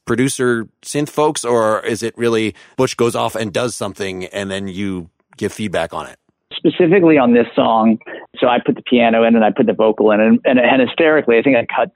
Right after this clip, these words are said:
Speaker 2: that vocal and a couple others when I was, when I was a little under the weather on the, on this particular track. And I put this stuff down, and then Butch went in and he did the programming and sort of the, the bass,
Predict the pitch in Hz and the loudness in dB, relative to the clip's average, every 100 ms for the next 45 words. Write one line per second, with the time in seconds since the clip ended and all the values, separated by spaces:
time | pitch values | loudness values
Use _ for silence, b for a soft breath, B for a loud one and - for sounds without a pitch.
0 | - 131 117 120 123 117 117 120 127 117 | -2 0 2 2 2 2 2 2 -2 -2
1 | 113 113 120 123 110 110 110 120 120 113 | 0 2 2 2 2 2 0 0 2 4
2 | 110 110 113 110 110 107 107 107 107 110 | 4 4 4 4 4 4 4 4 4 4
3 | 104 104 104 107 101 - 101 110 120 101 | 2 2 4 4 2 0 2 4 4 2
4 | 117 110 110 117 104 B B B _ 147 | 0 0 0 2 0 B B B _ -2
5 | - 180 160 156 - 139 - 127 120 120 | 0 2 4 2 2 0 2 2 2 2
6 | 127 117 143 143 - - 127 127 123 120 | 2 2 4 4 2 -4 0 2 4 4
7 | 113 110 110 117 113 110 131 127 127 113 | 4 2 0 2 2 4 4 6 4 4
8 | 113 110 107 101 107 117 107 - 117 117 | 4 6 6 4 0 0 0 2 4 4
9 | 113 107 104 107 107 104 120 113 101 98 | 4 2 2 2 0 0 0 2 2 2
10 | 123 127 113 120 113 101 | 4 4 4 4 4 2